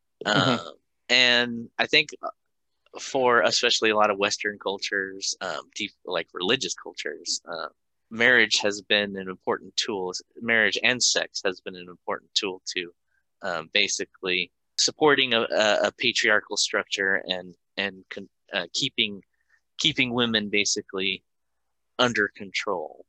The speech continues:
Speaker 2: you know.
Speaker 1: Mm-hmm.
Speaker 2: There was this sort of vis-, vestigial,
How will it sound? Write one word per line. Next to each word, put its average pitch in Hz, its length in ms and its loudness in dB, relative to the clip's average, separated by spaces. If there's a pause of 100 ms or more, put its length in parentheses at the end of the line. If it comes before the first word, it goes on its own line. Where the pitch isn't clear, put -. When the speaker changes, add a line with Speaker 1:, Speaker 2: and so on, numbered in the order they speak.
(160)
Speaker 2:
you 92 140 -10
know. 71 280 -14
Speaker 1:
Mm-hmm. 120 380 0 (1300)
Speaker 2:
There 117 180 2
was 117 180 -4
this - 300 -4
sort 117 300 0
of 104 80 -2 (360)
vis-, 107 300 0 (120)
vestigial, 101 840 -2